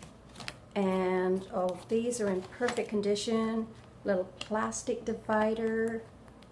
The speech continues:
put things in. I'm gonna do, I'm gonna look up,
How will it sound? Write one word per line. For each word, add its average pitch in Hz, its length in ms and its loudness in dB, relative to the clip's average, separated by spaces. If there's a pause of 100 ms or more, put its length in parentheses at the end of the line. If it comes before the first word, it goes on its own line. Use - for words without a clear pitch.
(240)
put - 200 -2
things 226 400 4
in. 226 320 4
I'm 208 100 4
gonna 202 180 2
do, 196 640 0
I'm 196 120 0
gonna 185 200 0 (160)
look 220 320 0
up, 214 260 0